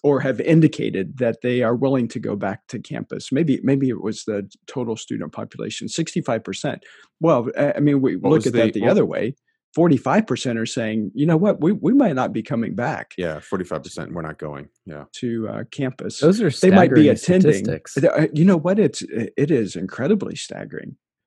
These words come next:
Speaker 1: to think. I mean, you think of, um, to places that we know about, private institutions. If, if forty-five percent of students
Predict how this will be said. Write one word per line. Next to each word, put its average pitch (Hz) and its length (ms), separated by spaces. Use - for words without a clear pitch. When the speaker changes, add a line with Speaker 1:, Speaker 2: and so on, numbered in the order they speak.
Speaker 1:
to 113 100
think. - 360
I 131 40
mean, 127 180
you 135 140
think 131 340
of, 113 380
um, 120 440
to 131 100
places 131 460
that 98 160
we 143 120
know 127 200
about, 101 340
private 135 380
institutions. - 880
If, - 180
if 214 160
forty-five 151 640
percent 123 440
of 98 120
students - 720